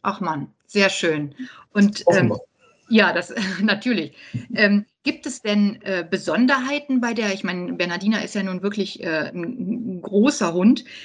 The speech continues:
Speaker 1: Gibt es Besonderheiten hinsichtlich der Pflege und der Ernährung, auf die zu achten ist?
Speaker 2: Also ich sag mal, grundsätzlich Pflege, jein. Ähm, die sollen natürlich, die Fellpflege ist ganz wichtig. Ähm,
Speaker 1: Mhm.
Speaker 2: es gibt ja, ich muss dazu sagen, Langhaar- und Kurzhaar-Bernardiner.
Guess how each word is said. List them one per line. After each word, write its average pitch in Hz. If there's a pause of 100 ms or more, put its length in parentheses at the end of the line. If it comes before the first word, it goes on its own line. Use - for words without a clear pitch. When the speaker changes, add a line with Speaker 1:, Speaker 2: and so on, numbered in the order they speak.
(160)
Speaker 1:
Gibt 214
es 208
Besonderheiten 208
hinsichtlich 208
der 175
Pflege 214
und 208
der 160
Ernährung, 170
auf -
die 240
zu -
achten 240
ist? 262 (1040)
Speaker 2:
Also 135
ich -
sag 170
mal, 170
grundsätzlich 180
Pflege, 180
jein. 113
Ähm, 131
die 131
sollen 139
natürlich, 175
die 123
Fellpflege 175
ist -
ganz 185
wichtig. 226 (260)
Ähm, 151
Speaker 1:
Mhm. 147
Speaker 2:
es -
gibt 165
ja, 147
ich -
muss 143
dazu 147
sagen, 160
Langhaar- 156
und -
Kurzhaar-Bernardiner. 196